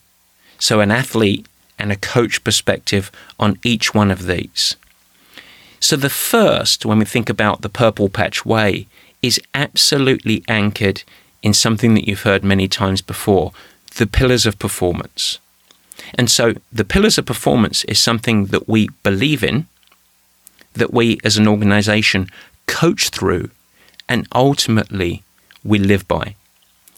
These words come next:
It is the backbone of everything that we do. And the four pillars, endurance training, strength and conditioning,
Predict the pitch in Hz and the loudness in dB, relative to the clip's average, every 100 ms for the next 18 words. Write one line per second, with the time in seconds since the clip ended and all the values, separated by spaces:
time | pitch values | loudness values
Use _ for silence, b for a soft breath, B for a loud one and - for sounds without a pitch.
0 | - 123 123 - 110 - 131 139 - - | -6 -2 -2 0 -4 -2 -4 -2 -4 -2
1 | 98 92 92 95 b b b _ _ 104 | 0 0 -4 -8 b b b _ _ -2
2 | 101 _ 120 113 117 113 120 110 107 104 | -2 _ -2 0 -2 -2 0 2 0 -4
3 | - - - 98 87 - 92 80 - _ | -4 -4 -2 -4 -4 -2 0 -2 -6 _
4 | _ _ B B - 117 113 - 131 127 | _ _ B B -2 0 0 2 2 2
5 | 123 135 147 - - _ - 98 92 101 | 2 2 0 -4 -10 _ 0 2 2 2
6 | 139 - - 123 107 101 131 - _ _ | 2 0 -2 0 2 0 0 -8 _ _
7 | b b b - - - 120 - 127 127 | b b b -2 -2 0 -2 0 -4 -2
8 | 131 104 98 - 95 98 | 0 2 0 -2 -2 -2